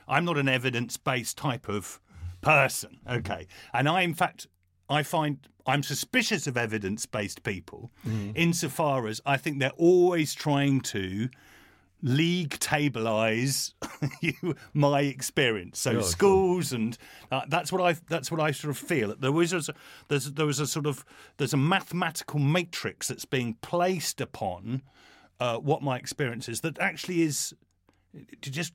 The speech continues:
Speaker 1: can't be captured by this. So we're gonna disagree about that. W-, um, so, uh, it doesn't seem to me at all surprising that Freudian psychoanalysis doesn't, uh, its success doesn't reveal itself on a, on a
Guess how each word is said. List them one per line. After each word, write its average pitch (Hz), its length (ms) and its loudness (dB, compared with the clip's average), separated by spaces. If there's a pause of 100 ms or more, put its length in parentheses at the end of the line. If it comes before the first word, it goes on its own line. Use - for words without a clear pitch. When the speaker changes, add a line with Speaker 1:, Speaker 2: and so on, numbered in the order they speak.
Speaker 1:
can't 196 260 0
be 127 80 -4
captured - 680 -6
by 90 240 -6
this. - 420 -10 (380)
So 151 180 4
we're 175 220 4
gonna 202 160 2
disagree 165 540 2
about - 360 -6
that. - 400 -18
W-, 127 240 -4
um, 131 240 2
so, 139 340 0
uh, 135 140 -8
it 147 160 -4
doesn't 170 240 -2
seem 151 220 -2
to 147 80 -4
me 156 100 0
at 143 160 -2
all 196 220 4
surprising 95 760 -8 (400)
that 120 420 -2
Freudian 107 760 0
psychoanalysis 104 880 -6
doesn't, 110 480 -4 (640)
uh, 107 160 -4
its 127 220 -6
success - 440 -4
doesn't 120 280 -6
reveal 110 420 0
itself - 480 -10
on 90 140 -4
a, 85 240 -6 (640)
on 113 160 0
a 101 160 -2